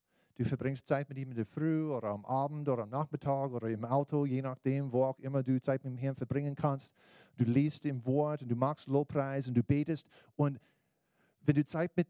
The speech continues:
Jesus verbringst, du bist ständig an Geschenke auspacken, auspacken, auspacken, weil er schenkt dir Weisheit, er schenkt dir Mut, er schenkt dir Freude, er schenkt dir Trost, er schenkt dir ständig Sachen.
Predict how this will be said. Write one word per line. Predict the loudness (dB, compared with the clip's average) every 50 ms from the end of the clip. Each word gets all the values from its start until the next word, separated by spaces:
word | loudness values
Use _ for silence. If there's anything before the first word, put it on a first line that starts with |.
| _ -6
Jesus | -2 -2 -2 -2 -4 -6
verbringst, | -2 0 0 0 0 -2 -4 -8 -12 -16 -20 _ _ _ -4
du | -2 -2
bist | -2 -4 -6
ständig | -4 -4 -4 -4 -4 -6 -4
an | -2 -2 -2 -2 -2
Geschenke | -4 -2 -2 -2 -2 0 -2 -2 0
auspacken, | 0 0 2 2 0 0 -2 -4 -8 -6
auspacken, | 0 0 0 0 2 0 -2 -2 -2 -4 -6 -2
auspacken, | 0 0 0 0 0 -2 -2 -2 -2 -2
weil | -2 -2
er | -2 -2
schenkt | -2 -2 -2 -4 -2 0
dir | -2 0
Weisheit, | 0 0 -4 -4 -6 -4 -2 -2 0 0 0
er | -2 -4
schenkt | -4 -2 -2 -2 -2 -2 _ -4
dir | -4
Mut, | -2 0 0 0 2 2
er | 0 0
schenkt | 0 0 -2 -2 -2 -2 -2
dir | -2 -2
Freude, | 0 2 2 4 4 4 2 2
er | 0 0 2 2 0 -2
schenkt | -2 -2 -2 -2 -2 -2 0
dir | 0 0 0 2
Trost, | 2 2 4 4 2 0 0
er | -2 0
schenkt | 2 2 0 0 0 -2
dir | -2 -2
ständig | -2 0 0 0 2 2 0 0
Sachen. | 2 2 2 2 2 0 -4 -4